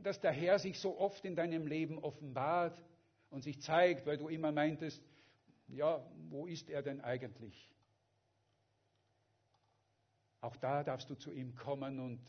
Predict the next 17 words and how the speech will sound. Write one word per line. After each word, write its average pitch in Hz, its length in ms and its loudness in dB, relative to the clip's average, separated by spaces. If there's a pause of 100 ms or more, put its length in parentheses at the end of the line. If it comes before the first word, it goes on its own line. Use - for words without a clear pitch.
(140)
ihn 123 160 -8
bitten, 139 400 -6
"Zeige 160 340 -4
mir 131 160 -4
doch 107 260 -8
wieder. 101 220 -14 (1200)
Zeige 170 300 0
mir 160 140 -2
doch, 135 260 -2
wie 135 140 -6
oft - 420 -6
du 156 120 -8
eigentlich 135 460 -6
in 135 120 -8
meinem 147 380 0
Leben 131 380 -6
eingreifst. 143 720 -4